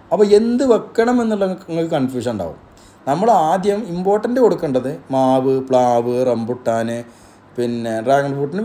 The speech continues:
ഒന്ന് കൊടുക്കാം. ഉം. അത്ര വലിയ ഒരു ഇതല്ലെങ്കിൽ എങ്കിൽ കൂടി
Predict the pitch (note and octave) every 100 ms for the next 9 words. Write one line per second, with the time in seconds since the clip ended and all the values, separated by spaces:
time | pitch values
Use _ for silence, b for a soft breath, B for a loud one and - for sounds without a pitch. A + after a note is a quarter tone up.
0 | A3+ A3+ G#3+ G#3+ G3+ - - - B2 C#3+
1 | - - A#2 G#2+ E3 D#3+ C#3+ F3 A3 G#3+
2 | A3+ G3+ F#3 F#3+ G#3 G#3+ G3+ A3 G#3+ A#3